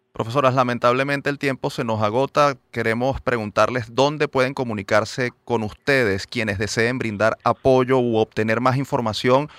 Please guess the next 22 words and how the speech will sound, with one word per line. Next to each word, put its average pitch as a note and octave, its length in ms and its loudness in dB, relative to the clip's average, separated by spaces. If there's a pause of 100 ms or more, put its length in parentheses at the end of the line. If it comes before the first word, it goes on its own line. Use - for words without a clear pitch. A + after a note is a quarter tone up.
(180)
sobre A#2 420 4
esta, B2 580 4
eh, F#2+ 300 2
colección B2+ 680 2
y A2+ 360 0
cómo A#2 240 0
pueden A#2 420 2
a-, G#2 220 2
ayudarles G2+ 760 2
en G2 280 -6
la F2+ 80 0
obtención F#2+ 360 -4
de G#2 60 0
recursos A2 380 -4
para A#2 160 0
su F#2+ 280 -4
preservación. G2 680 -2
Si G2 120 -4
tienen G#2 260 -2
alguna G#2+ 240 0
red A#2 180 2
social, C3 480 0